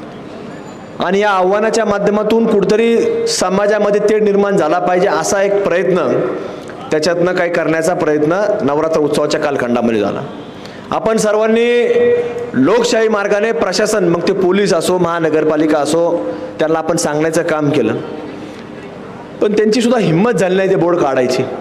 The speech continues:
आणि आजही आपण जर पाहिलं तर ते बोर्ड फक्त आक्षेपार्ह जे खालचं लिहिलंय तेवढं फक्त काळ्या चिकटपट्ट्या लावून ते झाकून टाकलं,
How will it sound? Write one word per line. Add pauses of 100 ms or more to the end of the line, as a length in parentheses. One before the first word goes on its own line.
(840)
आणि
आजही
आपण
जर
पाहिलं (680)
तर
ते
बोर्ड
फक्त
आक्षेपार्ह
जे
खालचं
लिहिलंय (420)
तेवढं
फक्त (120)
काळ्या
चिकटपट्ट्या
लावून (760)
ते
झाकून
टाकलं,